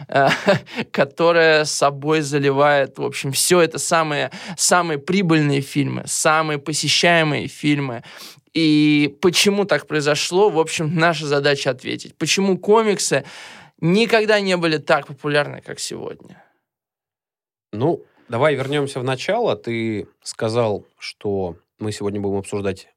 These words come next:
Speaker 2: комиксы как американский эпос.
Speaker 1: Да.
Speaker 2: То есть определенно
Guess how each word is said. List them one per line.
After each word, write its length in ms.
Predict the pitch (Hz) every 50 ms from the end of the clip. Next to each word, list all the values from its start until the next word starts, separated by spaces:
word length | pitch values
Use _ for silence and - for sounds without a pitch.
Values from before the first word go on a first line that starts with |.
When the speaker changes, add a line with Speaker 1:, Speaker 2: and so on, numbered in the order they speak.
| _ _ _
Speaker 2:
комиксы 460 | - 113 104 101 95 - - - 101
как 340 | - - 92 87 - - _ _
американский 640 | - 101 98 98 101 - 101 98 95 - - - -
эпос. 480 | - 160 175 - - - - - - - _ _ _
Speaker 1:
Да. 260 | 196 147 147 143 - - _ _ _ _ _ _
Speaker 2:
То 120 | - 110
есть 320 | 113 107 104 - - - - _ _
определенно 880 | - 104 - 117 110 113 120 131 160 175 185 175 160 147 139 123 104